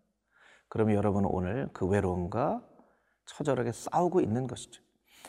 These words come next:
그럼 우리는 어떻게 이 외로움과의 싸움을 이길 수 있을까요? 그것은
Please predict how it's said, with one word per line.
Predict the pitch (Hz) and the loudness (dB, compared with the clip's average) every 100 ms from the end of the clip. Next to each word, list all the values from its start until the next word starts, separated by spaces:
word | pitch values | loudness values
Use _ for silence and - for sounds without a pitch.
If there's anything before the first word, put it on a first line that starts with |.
| - - | -20 -2
그럼 | 156 175 | 6 8
우리는 | 175 160 160 | 10 8 8
어떻게 | 143 165 143 156 131 | 6 6 6 6 8
이 | 131 | 8
외로움과의 | 113 127 143 131 117 120 113 | 8 10 8 8 6 6 4
싸움을 | 113 127 127 123 117 - - 123 135 104 92 98 - - _ _ _ | 4 4 6 4 0 0 4 8 8 6 2 -6 -12 -20 _ _ _
이길 | - 113 110 135 | 0 2 4 4
수 | - | 2
있을까요? | 160 - 113 - - - _ _ _ | 0 0 -6 -8 -18 -20 _ _ _
그것은 | 175 190 202 208 | -4 0 2 0